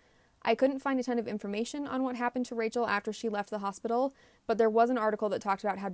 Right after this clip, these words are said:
difficult it was to keep the media away from her while she was in the hospital. So I guess I'm actually really glad that there's not a ton of info about her out there, uh, she was only fifteen and went through the most horrendous traumatic thing I can't even imagine. Um,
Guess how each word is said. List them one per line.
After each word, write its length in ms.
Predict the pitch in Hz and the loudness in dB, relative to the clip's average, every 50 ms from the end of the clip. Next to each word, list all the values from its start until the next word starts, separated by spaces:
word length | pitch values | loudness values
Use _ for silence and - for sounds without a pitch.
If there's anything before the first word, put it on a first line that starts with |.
| 190 - | -4 -4
difficult 400 | 202 202 - 233 240 262 269 285 | -4 -2 -2 -4 -2 -2 -2 0
it 80 | 247 | 0
was 220 | 254 277 285 277 262 | 0 0 0 -2 -2
to 80 | - | -4
keep 180 | 208 - 233 226 | -4 -4 -4 -2
the 80 | 214 | -2
media 280 | 208 208 202 202 202 196 | -2 -2 -2 -2 -2 -2
away 220 | - 196 196 185 190 | -2 0 0 0 0
from 140 | - 202 180 | -2 -4 -6
her 120 | 190 190 | -6 -4
while 240 | 185 196 185 180 185 | 0 2 2 2 2
she 160 | - - 202 | 0 -2 -2
was 160 | 185 190 175 - | 0 -2 -2 -2
in 180 | - 190 185 | -2 -2 -2
the 80 | 175 185 | -2 -4
hospital. 400 | 170 147 180 - - 190 170 165 | -4 -4 -6 -4 -4 -4 -4 -2
So 220 | - - 202 196 | 0 0 0 2
I 80 | 190 190 | 0 0
guess 220 | 185 208 208 208 | 2 0 2 2
I'm 140 | 233 226 220 | 0 0 0
actually 640 | - 180 185 - - - 190 196 185 180 180 180 - - - - - - _ - | 0 0 0 0 -2 -6 -4 -2 0 0 -2 -4 -6 -12 -20 -20 -20 -14 _ 0
really 200 | 214 214 196 190 | 2 2 2 0
glad 440 | - 180 185 180 165 180 214 247 | 0 2 2 4 6 4 4 4
that 100 | 285 311 | 2 0
there's 200 | - 320 330 302 | 0 0 0 0
not 260 | 302 320 320 320 320 - - | 0 0 0 0 0 -2 -2
a 100 | - 311 | -4 -4
ton 220 | 302 - 320 320 330 | -2 -2 -2 -2 -2
of 100 | 302 277 | -2 -2
info 260 | 294 294 294 320 311 | -2 -2 0 0 0
about 260 | 302 294 285 277 285 | 2 2 0 0 0
her 120 | 285 311 | 0 0
out 140 | 302 294 285 | 0 0 0
there, 280 | 285 277 285 294 302 285 - - - - - _ - - | 0 0 2 0 0 -2 -6 -18 -20 -20 -20 _ -2 0
uh, 220 | 220 196 113 117 117 - - | 0 2 0 -2 -4 -8 -10
she 200 | - - - 285 | -8 -4 -2 0
was 160 | 269 320 339 | 2 2 2
only 160 | 349 330 302 | 2 2 2
fifteen 500 | 269 - 247 240 - - 196 190 214 233 | 2 2 2 2 2 -2 -2 -2 -2 -2
and 160 | - 202 208 208 | -2 -2 -2 -2
went 160 | 208 196 202 | -4 -4 -2
through 140 | - 226 214 | -2 -2 0
the 140 | 190 208 | 0 0
most 360 | 202 196 190 196 - - - - - - 220 - | 0 0 -2 -2 -4 -6 -10 -12 -16 -14 -6 -4
horrendous 580 | 240 220 208 196 208 214 220 214 196 185 - - | -2 -2 0 2 2 2 4 4 2 2 0 -2
traumatic 440 | - - 208 202 185 180 185 - | -4 -2 0 2 2 0 0 -2
thing 360 | - - 190 185 196 196 202 - _ - | -2 -4 -4 -2 -4 -8 -8 -10 _ -4
I 140 | - 196 | -2 -2
can't 260 | 196 - - 190 196 208 | -2 -2 -4 -4 -4 -4
even 140 | 185 185 | -4 -4
imagine. 460 | 185 180 175 160 160 160 - - - 185 - - - - - - - _ _ - - | -2 -2 0 0 0 0 -2 -4 -6 -8 -12 -16 -20 -20 -20 -20 -20 _ _ -8 -2
Um, 240 | - 214 208 208 | 0 2 2 0